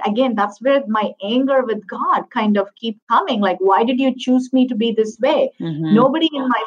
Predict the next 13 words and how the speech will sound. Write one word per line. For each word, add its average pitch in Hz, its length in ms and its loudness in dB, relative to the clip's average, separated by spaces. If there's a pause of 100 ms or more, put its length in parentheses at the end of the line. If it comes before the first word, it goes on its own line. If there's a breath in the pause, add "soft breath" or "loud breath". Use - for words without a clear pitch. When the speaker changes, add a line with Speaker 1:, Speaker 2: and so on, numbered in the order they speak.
Speaker 1:
family 262 440 2
has 202 380 0
this, 208 260 -2
nor 247 380 4
I 220 60 2
wasn't 220 400 0
aware 240 280 2
of 214 220 -2
anybody. 254 460 0
This 185 200 -10
is 190 160 -14
not, 214 240 0
like, 220 180 -4